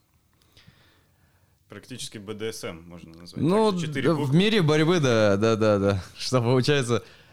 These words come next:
Speaker 2: делают все, то, ну, грубо говоря, взяли смешанное единоборство, убрали ударку, вот че осталось, вот делайте, пожалуйста.
Speaker 1: Мгм.
Speaker 2: Только на ковре.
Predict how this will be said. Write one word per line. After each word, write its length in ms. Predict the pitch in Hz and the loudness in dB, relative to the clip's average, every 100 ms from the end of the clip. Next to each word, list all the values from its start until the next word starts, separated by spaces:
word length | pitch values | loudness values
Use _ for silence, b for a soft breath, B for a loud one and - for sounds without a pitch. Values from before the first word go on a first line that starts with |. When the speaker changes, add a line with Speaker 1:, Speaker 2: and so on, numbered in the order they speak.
| B B | B B
Speaker 2:
делают 460 | 127 135 202 202 | -2 2 2 2
все, 220 | - 190 151 | 2 0 0
то, 180 | 175 | 0
ну, 260 | 202 247 202 | 2 2 2
грубо 280 | 175 190 180 | 2 2 2
говоря, 280 | 175 175 170 | 2 2 2
взяли 280 | 160 180 | 2 2
смешанное 400 | 160 175 160 175 | 2 0 0 0
единоборство, 640 | 160 170 185 190 180 - 143 | 0 0 0 0 -2 0 2
убрали 440 | 131 131 139 135 | 2 2 2 2
ударку, 460 | 135 139 147 135 117 | 2 2 0 0 0
вот 180 | 117 - | 0 0
че 160 | 120 | 0
осталось, 460 | 110 - 131 104 95 | 0 0 0 0 0
вот 160 | 101 | -2
делайте, 440 | 95 98 87 - 90 | -2 -4 -4 -8 -14
пожалуйста. 460 | - 90 80 - - | -10 -10 -10 -12 -20
Speaker 1:
Мгм. 280 | 90 92 92 _ _ _ _ _ - | -18 -18 -18 _ _ _ _ _ -4
Speaker 2:
Только 200 | 123 104 | -2 0
на 120 | 95 | -2
ковре. 400 | 90 92 90 87 | -2 -2 -2 -6